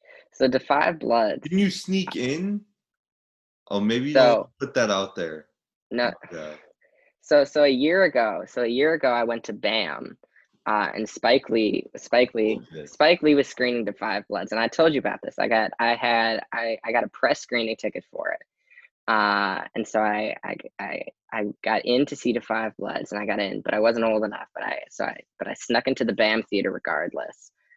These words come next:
Speaker 1: um, and I sat down, and they were looking for me, I think, at, like, a certain point, but I was fine. But I, but I, but I
Speaker 2: <laughs>
Speaker 1: sat down in my seat, and I watched a very early cu-, I watched an early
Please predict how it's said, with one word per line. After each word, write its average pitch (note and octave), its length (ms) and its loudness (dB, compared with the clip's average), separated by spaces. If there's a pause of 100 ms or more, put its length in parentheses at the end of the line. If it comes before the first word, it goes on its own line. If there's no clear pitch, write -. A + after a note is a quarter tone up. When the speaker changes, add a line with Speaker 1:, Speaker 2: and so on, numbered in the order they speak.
(380)
Speaker 1:
um, G2 480 -4 (240)
and G#2 120 -6
I G#2 120 -4
sat A2+ 400 0
down, G#2+ 380 -4
and G2+ 180 -12
they - 80 -4
were C#3+ 120 -2
looking C#3 260 0
for - 160 -18
me, - 180 -10
I - 60 -14
think, - 260 -4
at, - 80 2
like, F#2 160 2
a - 60 -18
certain - 300 -4
point, G2+ 140 -10
but G#2+ 80 0
I G#2+ 60 0
was G#2 100 -6
fine. C#2 220 -10
But G#2 100 -4
I, G#2 160 -2
but G#2+ 100 0
I, G#2+ 200 0
but A2 100 0
I G#2+ 80 0
Speaker 2:
<laughs> - 140 -2
Speaker 1:
sat B2+ 180 2
down C#3 160 4
in B2 60 2
my A2+ 120 -4
seat, A2+ 380 2 (420)
and A2+ 80 2
I A#2 60 6
watched C3+ 300 4
a C3 40 -2
very C3+ 440 6
early C#3+ 420 6
cu-, - 220 -6
I C3+ 100 4
watched D#3 280 2
an E3+ 60 0
early D#3+ 300 6